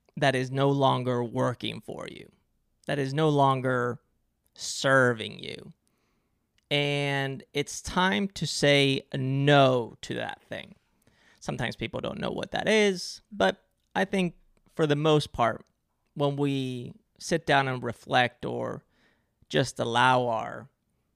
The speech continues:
intuition to take over, we know what that thing is.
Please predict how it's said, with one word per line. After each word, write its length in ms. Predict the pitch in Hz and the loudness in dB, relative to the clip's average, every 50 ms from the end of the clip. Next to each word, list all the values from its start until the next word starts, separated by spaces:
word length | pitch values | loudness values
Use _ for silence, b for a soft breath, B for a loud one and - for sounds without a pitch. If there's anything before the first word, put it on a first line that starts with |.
| _ _ _ _ - | _ _ _ _ -4
intuition 640 | 147 131 120 - - 131 131 160 185 - - 147 | -2 -2 -2 -2 0 4 4 4 4 2 0 -2
to 140 | 135 123 117 | 0 -2 -2
take 260 | - - - - - | -2 -2 -4 -2 -4
over, 540 | - 113 107 101 - - - - - 151 156 - _ _ _ _ _ _ _ | -4 -4 -4 -6 -8 -8 -8 -8 -10 -12 -14 -16 _ _ _ _ _ _ _
we 320 | - 147 135 156 190 196 185 | -6 0 4 4 6 6 4
know 400 | 151 143 143 143 139 143 139 131 | 4 2 4 4 4 4 4 2
what 260 | 123 117 120 120 110 | 0 -2 -6 -6 -6
that 200 | - 117 - - | -6 -6 -6 -8
thing 260 | - - - - - - - - | -12 -14 -16 -16 -18 -20 -20 -20
is. 180 | - - - | -20 -20 -20